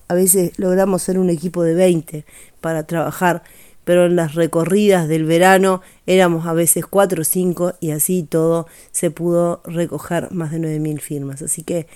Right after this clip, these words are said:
el trabajo ha sido muy valioso, muy fructífero, y bueno, esperemos que en el resto de los departamentos haya sido de la misma manera. Si eso sucede,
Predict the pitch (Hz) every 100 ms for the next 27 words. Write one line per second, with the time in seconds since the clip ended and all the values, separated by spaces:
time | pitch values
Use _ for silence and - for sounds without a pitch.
0 | - - _ 151 160 175 175 180 - 185
1 | 160 165 - _ _ - - 196 208 190
2 | 180 175 165 190 185 175 165 156 160 -
3 | 196 190 202 196 190 - - _ - 196
4 | 185 165 170 - 175 180 196 185 190 185
5 | 175 - - 180 175 165 185 190 196 170
6 | 170 165 147 156 175 180 175 - 156 139
7 | - 170 160 156 170 156 165 151 151 147
8 | 139 - 170 165 180 - - - 151 151